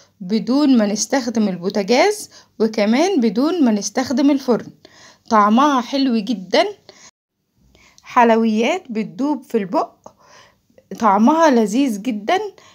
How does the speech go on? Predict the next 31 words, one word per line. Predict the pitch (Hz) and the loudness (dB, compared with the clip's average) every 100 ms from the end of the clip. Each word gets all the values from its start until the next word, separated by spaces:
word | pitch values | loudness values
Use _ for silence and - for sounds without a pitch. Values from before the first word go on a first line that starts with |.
| _ | _
تحسوا | 226 220 311 - 254 | -10 -6 -6 -4 -2
وانتوا | 294 311 262 | -2 -2 -4
بتاكلوها | 220 220 - 277 311 392 415 - _ - | -4 -6 -2 -2 2 0 -2 -16 _ -4
ان | 214 220 | 0 2
انتوا | 277 302 247 | 0 -2 -2
فعلا | 302 330 381 415 | 2 2 0 -6
في | 294 220 | -6 0
دنيا | 233 269 302 | 2 2 0
الأحلام. | - - 269 165 135 - _ _ _ _ _ _ _ _ _ _ _ _ _ _ - | -2 -4 -4 -6 -8 -18 _ _ _ _ _ _ _ _ _ _ _ _ _ _ -8
أتمنى | 202 240 269 294 277 | -2 0 2 2 2
تجربوها | 208 220 208 190 277 262 | 0 0 0 0 -2 -2
بطريقتي | 254 214 262 - - 359 453 _ _ _ _ | -2 0 0 -2 -2 -2 -2 _ _ _ _
وإن | 220 233 | 0 0
شاء | 220 277 285 190 | 0 2 4 4
الله | 220 247 247 | 2 -2 -2
تعجبكم، | 240 190 190 240 - 403 453 _ - _ _ 202 | -4 -4 -4 -10 -4 -4 -4 _ -20 _ _ -4
وما | 214 | -2
تنسوش | 214 220 - 262 262 190 | -2 -4 -2 -4 -4 -2
بقى | 247 320 403 | 2 2 0
تعملوا | 330 214 226 247 233 | -2 0 0 0 0
لايك | 254 277 233 | -2 -4 -2
للفيديو | 214 185 254 247 359 392 | -2 -2 -4 0 0 0
وتشتركوا | - - - 269 - | -2 -8 -6 -6 -6
في | 226 | -4
القناة | 214 190 202 262 330 | -4 0 0 2 -2
وتفعلوا | 320 - 170 214 269 | -4 -6 -2 -2 -2
الجرس | 185 208 311 311 | -4 -4 -4 -2
عشان | 170 180 262 247 | -6 -4 -4 -4
توصلكوا | 220 202 240 262 247 | -4 -6 -6 -6 -4
الوصفات | 214 190 190 185 233 - | -2 -4 -6 -4 -4 -4
الجديدة. | 240 220 151 - | -4 -4 -6 -10